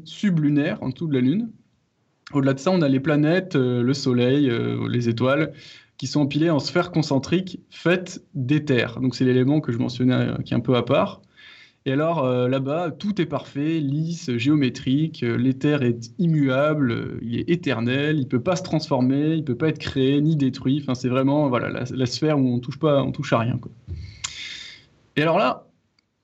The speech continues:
bon, vous êtes quand même, euh, un peu curieux, vous baladez avec, euh, votre toge, vous regardez, vous dites, « Mais le soleil réchauffe la Terre. » Puis en plus, euh, la Lune est plus ou moins là quand il se passe des trucs avec les marées. Euh, bon,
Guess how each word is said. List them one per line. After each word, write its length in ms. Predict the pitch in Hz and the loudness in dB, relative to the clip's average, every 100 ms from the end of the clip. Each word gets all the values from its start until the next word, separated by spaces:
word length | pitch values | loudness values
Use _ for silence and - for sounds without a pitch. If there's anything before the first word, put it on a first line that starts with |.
| _ | _
bon, 220 | 170 208 - | -2 -2 -4
vous 260 | 139 147 151 | -6 -2 0
êtes 140 | 156 | 0
quand 80 | 185 | 2
même, 160 | 196 147 | 2 4
euh, 420 | 135 127 123 123 - - | 4 2 0 -2 -8 -6
un 100 | 139 | -4
peu 140 | 127 147 | -2 -2
curieux, 380 | 147 139 208 | 0 2 2
vous 200 | 277 156 | 0 0
baladez 380 | 127 131 135 165 | 0 2 2 2
avec, 260 | 156 131 127 | 0 0 -2
euh, 100 | 120 | -2
votre 320 | 117 120 127 | -2 -4 -4
toge, 280 | 120 247 233 | 0 0 0
vous 120 | 139 | 0
regardez, 340 | 127 120 160 226 | 0 0 0 -2
vous 100 | 160 | -2
dites, « 180 | 233 165 | -2 0
Mais 260 | 143 143 - _ - | 0 0 -8 _ -2
le 120 | 127 | -2
soleil 420 | 123 147 180 220 | 0 2 2 2
réchauffe 360 | 139 147 175 175 | 0 0 0 0
la 100 | 202 | 0
Terre. » 340 | 208 233 127 156 - _ _ | 2 0 0 -6 -16 _ _
Puis 120 | - 143 | -6 -4
en 80 | |
plus, 320 | 139 185 - 135 | 0 0 2 2
euh, 340 | 127 127 - - - - | 4 2 -4 -16 -14 -6
la 220 | 135 139 | -2 0
Lune 240 | 170 190 | 0 0
est 140 | 139 131 | 0 -2
plus 200 | 156 143 | -4 -2
ou 40 | |
moins 180 | 143 143 | 0 0
là 140 | 170 | 0
quand 180 | 156 135 | -2 -4
il 60 | 120 | -4
se 80 | |
passe 180 | 139 139 | 0 0
des 100 | 135 | 0
trucs 240 | 131 147 143 | 0 -2 0
avec 140 | 120 | 0
les 80 | 117 | 2
marées. 420 | 120 120 196 269 - _ _ - - - _ _ _ 117 | 2 2 0 0 -8 _ _ -20 -20 -20 _ _ _ -2
Euh, 420 | 113 113 110 - | 0 0 -2 0
bon, 380 | 139 180 - | 0 0 -2